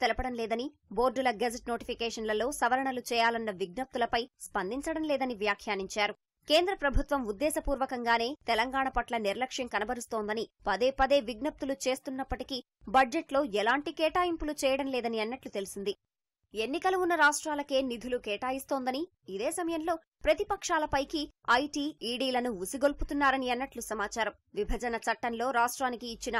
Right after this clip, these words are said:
హామీలు, ఆర్థిక సంఘం, నీతి ఆయోగ సిఫార్సులకు అనుగుణంగా రాష్ట్రానికి నిధులు, ఇతర పెండింగ్ సమస్యల పరిష్కారం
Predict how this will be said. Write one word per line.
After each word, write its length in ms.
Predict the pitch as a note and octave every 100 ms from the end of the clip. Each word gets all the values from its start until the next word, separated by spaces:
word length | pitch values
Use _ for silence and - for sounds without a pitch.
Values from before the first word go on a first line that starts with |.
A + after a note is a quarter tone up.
| G3+
హామీలు, 380 | G3+ A3 A3 A3+ - - A3
ఆర్థిక 340 | A#3+ B3+ C4 B3
సంఘం, 280 | A#3 B3+ C4 E4+ G3
నీతి 220 | A#3+ C4 A#3
ఆయోగ 240 | A#3 G#3+ G#3+
సిఫార్సులకు 540 | A3 C4+ C4+ C4 A#3+ A3 G3
అనుగుణంగా 500 | A3 C4 B3 A#3+ A#3+ G#3+
రాష్ట్రానికి 540 | - - A#3+ A3+ A3+ F#3
నిధులు, 340 | F#3 G#3 A3+ A#3 - -
ఇతర 200 | G#3 D#4 D#4+ D4
పెండింగ్ 320 | C#4+ D4 D#4
సమస్యల 360 | C4+ C4+ B3+ A#3+
పరిష్కారం 440 | A#3+ B3+ C4+ C4